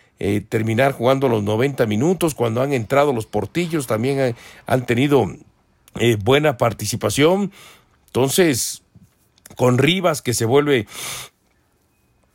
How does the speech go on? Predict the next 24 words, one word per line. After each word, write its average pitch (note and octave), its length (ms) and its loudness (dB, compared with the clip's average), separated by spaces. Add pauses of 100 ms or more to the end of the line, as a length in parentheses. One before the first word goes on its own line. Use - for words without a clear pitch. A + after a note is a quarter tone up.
un B2+ 180 2
hombre D3 460 0
peligroso A#2+ 640 2
al G#2 100 -2
frente, E3 560 0
con A#2+ 220 0
Orellana, C3+ 640 0
que A#2+ 100 -6
también G#2+ 380 -2
le C3 120 0
da, C#3+ 220 2
este, G2+ 720 -6 (440)
eh, F2+ 880 -6 (960)
fuerza D3 460 0
en A#2+ 80 -4
el A2 100 -4
medio B2+ 320 0
campo, F3+ 580 0 (680)
¿no? D3 260 -4
Entonces, C#3 840 -4
un C#3 480 -6
El G#2+ 100 -6
Salvador B2 560 0
que C#3+ 280 -2